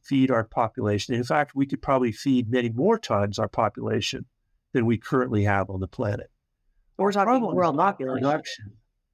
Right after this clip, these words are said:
Speaker 1: Our pro-, our, our problem is not production, it's distribution.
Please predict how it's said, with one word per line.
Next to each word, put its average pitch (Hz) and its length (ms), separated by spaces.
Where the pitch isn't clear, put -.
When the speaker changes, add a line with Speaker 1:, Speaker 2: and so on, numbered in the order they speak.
Speaker 1:
Our 139 160
pro-, 156 300
our, 143 300
our 147 160
problem 190 380
is 127 100
not 135 120
production, 127 400
it's - 220
distribution. 110 800